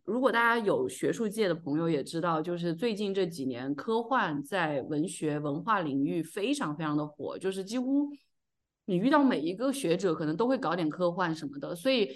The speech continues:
我在其实学术研究当中就接触到越来越多的科幻。虽然我一直都说我对科幻没什么兴趣，我也知道今天对科幻仍然没什么兴趣，就是虽然我看完了电视剧，我还是没有想看书的意思。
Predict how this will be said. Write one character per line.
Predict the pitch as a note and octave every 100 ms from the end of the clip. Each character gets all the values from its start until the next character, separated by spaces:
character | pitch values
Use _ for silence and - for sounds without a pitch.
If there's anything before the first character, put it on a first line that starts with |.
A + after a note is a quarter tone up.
| - - _ _ _ _ -
我 | G#3+
在 | F3 C#4+ C#4 A3+ F3+
其 | E3 -
实 | C4
学 | C#4 F#3+
术 | G#3+ C#4+ A3+ F3
研 | D#3+ E3 F3
究 | C4
当 | C#4+ C4
中 | B3+ B3+
就 | A#3+
接 | G#3+ G#3
触 | A3
到 | G#3 F#3
越 | G3
来 | D#3+
越 | E3
多 | E3 D#3+
的 | D3+
科 | - D#3+
幻。 | E3 D3+ A2 - _
虽 | - E4
然 | D#4
我 | C#4+ D3
一 | G#3
直 | E3+ E3
都 | F3
说 | F3 G3 D3
我 |
对 | D3 E3
科 | F3+
幻 | F#3 F3
没 | C#3+
什 | E3+
么 | A2+
兴 | - D#3+
趣， | C#3+ D#3+
我 | A#3+
也 | D4
知 | F3+
道 | G#3 A3
今 | A3+ A#3+
天 | B3
对 | B3
科 | A3 G#3+
幻 | A3 G#3
仍 | C#3
然 | E3+ G3
没 | C#3
什 | F#3 F#3
么 | A#2
兴 | - C#3+
趣， | C#3+
就 | F#3
是 | A3
虽 | A#3 A#3
然 | G#3
我 | E3+
看 | A3+
完 | E3+ C#3+
了 |
电 | D#3 F#3
视 | F3+
剧， | E3+ F3+
我 | C#3
还 | C#3
是 | D3
没 | D#3+
有 | D3
想 | D#3 -
看 | D#3 C#3
书 | - D3
的 | C#3
意 | D3 D#3+
思。 | - -